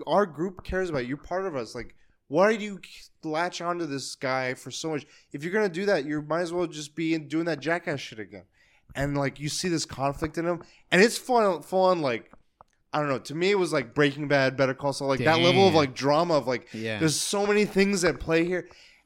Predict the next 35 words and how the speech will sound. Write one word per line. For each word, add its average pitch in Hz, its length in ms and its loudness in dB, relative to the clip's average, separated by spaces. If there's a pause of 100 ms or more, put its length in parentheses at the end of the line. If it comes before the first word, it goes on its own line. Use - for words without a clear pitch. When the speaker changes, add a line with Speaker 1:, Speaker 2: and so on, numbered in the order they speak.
Speaker 1:
And 165 140 2
at 160 100 2
the 160 80 0
last 175 360 2
minute, 175 240 0
he's 131 140 -6
like, 120 100 -2
"Okay, 135 260 0
okay, 117 220 -4
I'll 123 120 0
do 127 200 -4
it. 98 60 -4
I'll 101 100 -14
do 117 160 -12
it." 95 80 -14 (460)
And 135 120 -10
then 135 140 -6
Roman, 165 280 0
like, 135 200 0
goes 139 240 0
up, 143 200 -2
taunts 139 600 -4
the 131 220 2
Kevin 127 300 -6
Owens 123 200 -4
guy, 139 120 -6 (360)
and 143 180 -2
Sammy 175 380 2
decides 160 500 -2
at 135 60 -6
the 139 60 -6
last 147 260 2
second 147 200 -6
to 127 80 -4
hit - 320 0